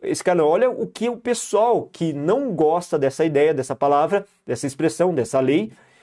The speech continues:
ele fala. "Grande maioria das famílias não possui condições para assumir a responsabilidade integral sobre o ensino dos filhos."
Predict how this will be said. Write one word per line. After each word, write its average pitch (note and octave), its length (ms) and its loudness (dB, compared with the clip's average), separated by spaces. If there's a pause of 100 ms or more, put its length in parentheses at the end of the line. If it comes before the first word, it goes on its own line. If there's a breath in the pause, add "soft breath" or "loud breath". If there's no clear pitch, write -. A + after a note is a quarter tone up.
(120)
ele F3 180 0
fala. A#2+ 320 -2 (460 soft breath)
"Grande B3+ 400 2
maioria A#3+ 420 2
das G#3+ 160 0
famílias G#3 480 0
não G#3+ 300 0
possui F#3+ 300 0
condições F#3 420 0
para F3+ 140 0
assumir E3+ 280 -2
a E3+ 40 2
responsabilidade D#3 760 -2
integral D3 440 0
sobre D3 200 -6
o D3 40 -4
ensino C#3+ 280 -10
dos C#3+ 220 -6
filhos." E3+ 560 -2